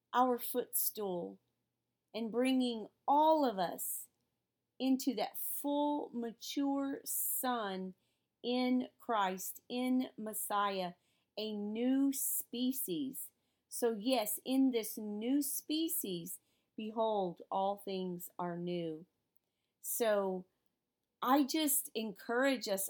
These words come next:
all as this new age, yes, of the new heavens and the new earth are upon us, because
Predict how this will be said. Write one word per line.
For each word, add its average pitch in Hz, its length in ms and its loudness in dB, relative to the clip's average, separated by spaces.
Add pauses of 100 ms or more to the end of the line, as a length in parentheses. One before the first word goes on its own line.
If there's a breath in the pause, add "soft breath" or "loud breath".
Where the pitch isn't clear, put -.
all 208 520 4
as 190 260 2
this 190 320 -4
new 233 720 2 (100)
age, 208 760 4 (680)
yes, - 800 2
of 196 300 2
the 196 260 4 (280)
new 269 400 4
heavens 233 560 2
and 214 160 -2
the 214 80 -2
new 233 420 2
earth 233 360 4
are 202 180 2
upon 254 440 2
us, - 380 -2 (580)
because 208 520 0